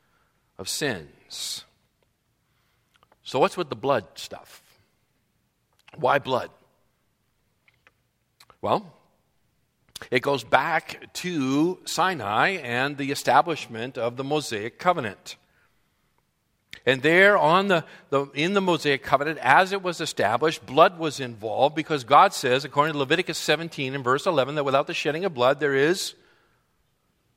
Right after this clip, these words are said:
no forgiveness of sin. So the blood is essential. <coughs> Excuse me, the blood is, is the representative of the giving of the life.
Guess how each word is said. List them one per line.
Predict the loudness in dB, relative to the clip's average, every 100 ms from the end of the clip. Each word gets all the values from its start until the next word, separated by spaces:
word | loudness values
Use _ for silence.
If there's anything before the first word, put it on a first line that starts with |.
| _
no | -16 -12
forgiveness | -10 -10 -10 -10
of | -10
sin. | -12 -10 -10 -12 _ _ _ _ _ _ _ _ _ -10
So | -6
the | -4
blood | -2 -2
is | -4
essential. | -4 -4 -2 -4 -6 _ _ -20 -20 -20 _ _ 4
<coughs> | 4 4 -2 -2 -2 -6
Excuse | -8 -6 -4
me, | -2
the | -2
blood | 6 6 6
is, | 2 -4 -8 -12 -20 -20 _ _ _ _ _ -20 -10
is | -8 -6
the | -2
representative | -2 -2 -10 -6 -8
of |
the | -6
giving | -6 -6 -6
of | -10 -6
the | -2
life. | 4 4 2 -12 -20